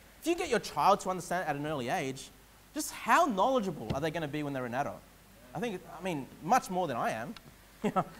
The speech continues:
You know, much more, you know, please, you know, don't underestimate your children. Don't underestimate your children. Don't you think God loves your children to the point where he would have written a book where they can understand it? Of course, you know. Don't, don't get carried away.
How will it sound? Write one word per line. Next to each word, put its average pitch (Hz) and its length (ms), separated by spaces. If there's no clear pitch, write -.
You 175 80
know, 165 200
much 208 280
more, 190 180
you 202 80
know, 170 180
please, 208 440
you 170 60
know, 170 120
don't 214 260
underestimate 180 720
your 156 100
children. 143 460
Don't 175 160
underestimate 165 760
your 151 120
children. 151 520
Don't 277 160
you 277 80
think 214 200
God 165 280
loves 151 220
your 147 80
children 143 440
to 147 100
the 143 60
point 170 260
where 139 140
he 160 120
would 185 120
have 143 120
written 160 140
a 147 60
book 156 280
where 139 100
they 143 160
can 151 140
understand 127 420
it? 127 120
Of - 120
course, - 480
you 127 80
know. 151 260
Don't, 202 140
don't 277 180
get 262 140
carried 214 360
away. 190 320